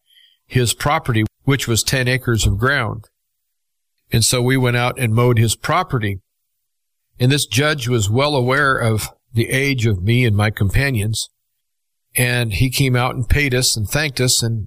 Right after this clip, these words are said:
also he gave us a six-pack of beer. And he knew we were underage, but yet a judge who probably sentenced other kids to minor in possession and other things like that actively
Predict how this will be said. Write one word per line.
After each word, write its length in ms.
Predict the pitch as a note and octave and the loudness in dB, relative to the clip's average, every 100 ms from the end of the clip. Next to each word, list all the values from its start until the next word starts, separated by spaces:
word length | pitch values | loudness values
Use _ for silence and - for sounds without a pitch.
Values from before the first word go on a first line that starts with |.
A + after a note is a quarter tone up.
| - | -4
also 400 | B2 C#3+ B2+ A#2+ | -2 0 0 0
he 80 | B2 | 2
gave 240 | B2+ C3+ | 0 0
us 160 | C3 B2+ | -2 0
a 60 | |
six-pack 500 | - C3 - B2+ B2+ | 0 -2 -2 -2 -2
of 100 | A#2+ | -2
beer. 300 | D3+ D#3 E2+ - _ _ _ _ _ _ _ _ _ _ _ _ - | 0 0 -2 -8 _ _ _ _ _ _ _ _ _ _ _ _ -4
And 260 | B2 A#2+ | -2 2
he 120 | A#2 C3 | 2 2
knew 180 | C3+ | 2
we 160 | C3+ B2+ | 2 2
were 300 | A#2 A2 - | 2 -2 -2
underage, 640 | B2+ B2 B2 C#3+ C3 A#2+ - | -2 0 0 0 0 -4 -4
but 120 | A2 | -4
yet 440 | C3 A#2+ A2+ - - - _ _ _ C#3 | -2 -2 -2 -6 -8 -16 _ _ _ -4
a 100 | A#2 | -2
judge 480 | G2+ C#3+ C#3 C#3 | 0 0 -2 -2
who 140 | C3 A#2+ | -2 -2
probably 600 | - C3+ C3+ B2+ A#2+ A2+ | -2 -2 -2 -2 0 0
sentenced 520 | - C3 B2 A2 - | 0 -2 -2 -4 -2
other 420 | A#2+ B2+ A2+ - _ _ _ _ _ _ - | 0 0 0 -2 _ _ _ _ _ _ -8
kids 400 | - D3 C3 - | -2 0 0 -2
to 240 | - G#2+ F#2+ G#2+ | 0 -2 -2 -2
minor 340 | A#2+ B2+ A#2+ | -2 0 -2
in 120 | A#2+ | -2
possession 580 | A2 A2+ A2 G#2+ - B2+ | 0 0 2 0 0 0
and 160 | G#2+ A2+ | 0 0
other 220 | A2+ G2+ | 0 0
things 320 | A#2+ A#2 A2+ | -2 -2 -2
like 180 | A2 G2+ | -2 -2
that 340 | C#3+ C3+ A#2 _ _ _ _ _ _ _ _ _ - | -2 -2 -4 _ _ _ _ _ _ _ _ _ -8
actively 680 | D3 - C3 G#2+ G#2+ A#2 | -6 -6 -6 -4 -4 -6